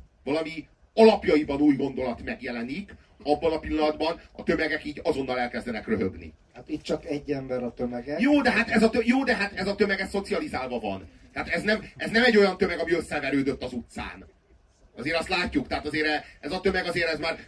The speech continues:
Speaker 1: bizonyos értelemben hozzánk van szoktatva.
Speaker 2: Már majdnem nép, igaz?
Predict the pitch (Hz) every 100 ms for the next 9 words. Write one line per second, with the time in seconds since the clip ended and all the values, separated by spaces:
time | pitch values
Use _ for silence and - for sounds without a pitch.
0 | - 185 190 - 175 - 160 156 151 165
1 | 160 151 139 147 147 - 170 180 185 190
2 | 196 202 180 175 175 170 180 165 139 -
3 | - 135 147 185 165 120 -